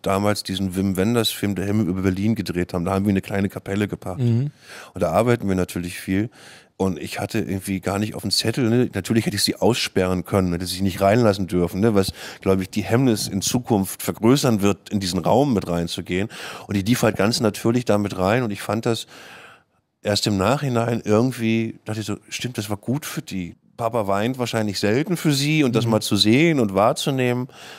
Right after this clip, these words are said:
Speaker 1: und aber auch einen Kontext dazu zu sehen, dass das was ist, was hoffentlich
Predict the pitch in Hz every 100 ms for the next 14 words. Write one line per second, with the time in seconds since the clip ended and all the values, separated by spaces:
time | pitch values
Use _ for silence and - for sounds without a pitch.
0 | - 120 - 104 107 104 101 101 - -
1 | 123 175 123 - 101 95 - 90 101 95
2 | 95 110 101 - 104 - 101 - - 113
3 | - 110 110 110 123 113 107 110